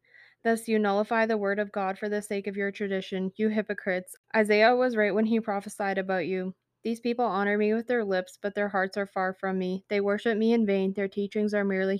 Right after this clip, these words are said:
human rules." Jesus called the crowd to him and said, "Listen and understand. What goes into someone's mouth does not defile them, but what comes out of their mouth, that is what defiles them." Then the disciples came to him and asked, "Do you know that the Pharisees were offended when they heard this?" He replied,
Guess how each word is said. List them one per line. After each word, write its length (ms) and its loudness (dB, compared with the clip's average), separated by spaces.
human 380 0
rules." 520 -6
Jesus 320 0
called 220 4
the 80 2
crowd 300 -2
to 100 2
him 180 2
and 160 0
said, 380 0
"Listen 320 0
and 140 4
understand. 720 -2
What 160 2
goes 220 4
into 220 2
someone's 400 2
mouth 240 0
does 200 0
not 180 0
defile 480 0
them, 240 -2
but 160 6
what 140 2
comes 200 4
out 180 4
of 80 4
their 100 4
mouth, 300 0
that 180 2
is 160 0
what 180 0
defiles 540 -4
them." 320 -6
Then 120 4
the 120 4
disciples 560 0
came 240 0
to 100 0
him 220 2
and 100 0
asked, 420 -2
"Do 100 -2
you 200 2
know 460 4
that 140 -2
the 100 0
Pharisees 520 0
were 140 2
offended 400 -2
when 160 0
they 140 0
heard 260 -2
this?" 220 -4
He 160 0
replied, 500 0